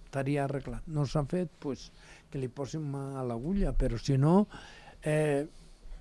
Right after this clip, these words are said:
n'hi ha retocs a les carreteres que se poden fer.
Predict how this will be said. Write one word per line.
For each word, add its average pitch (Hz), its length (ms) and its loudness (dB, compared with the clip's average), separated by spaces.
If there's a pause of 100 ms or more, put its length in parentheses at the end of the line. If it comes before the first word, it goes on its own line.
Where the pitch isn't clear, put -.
(100)
n'hi 165 160 6
ha 185 80 2
retocs 160 540 0 (260)
a 147 80 -4
les 143 160 -8
carreteres 160 560 -6
que 151 160 -6
se 147 80 -10
poden 139 400 -8
fer. - 140 -20